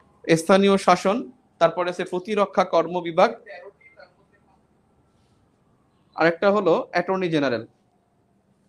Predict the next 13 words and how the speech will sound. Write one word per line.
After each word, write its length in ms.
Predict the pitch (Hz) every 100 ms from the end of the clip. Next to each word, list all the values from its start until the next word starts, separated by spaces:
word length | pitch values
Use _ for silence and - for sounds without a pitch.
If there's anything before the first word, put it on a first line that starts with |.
| _ 165
এই 80 | 170
রাষ্ট্রপতি 420 | 170 233 233 254 240
সম্পর্কে 320 | 233 226 233 208
বলা 160 | 202 214
আছে 120 | 214 196
আটচল্লিশ 380 | 165 202 208 214 226
থেকে 160 | 214 220
চুয়ান্ন 240 | 196 190 190
নং 100 | 190 190 175
অনুচ্ছেদে, 420 | 180 - 175 156 - -
পুরোটাই 280 | 170 190 170
রাষ্ট্রপতি 460 | 165 175 180 180 180
নিয়ে। 140 | 156